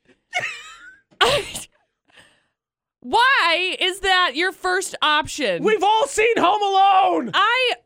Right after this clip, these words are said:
Speaker 1: live in Utah. I don't know if you know this or not. It's winter time here.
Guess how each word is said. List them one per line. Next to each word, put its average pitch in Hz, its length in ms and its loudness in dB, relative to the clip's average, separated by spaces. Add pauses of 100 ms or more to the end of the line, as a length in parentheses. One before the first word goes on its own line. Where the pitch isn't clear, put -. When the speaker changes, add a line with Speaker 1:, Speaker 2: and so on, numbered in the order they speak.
Speaker 1:
live 359 580 -4 (160)
in 320 220 0
Utah. 202 580 -4 (160)
I 330 100 2
don't 403 120 -2
know 381 100 2
if 392 100 -4
you 339 100 -2
know 339 180 0
this 277 200 -4
or 277 80 -4
not. 226 400 -2
It's - 220 -2
winter 330 420 -2
time 233 320 -2
here. 180 300 -6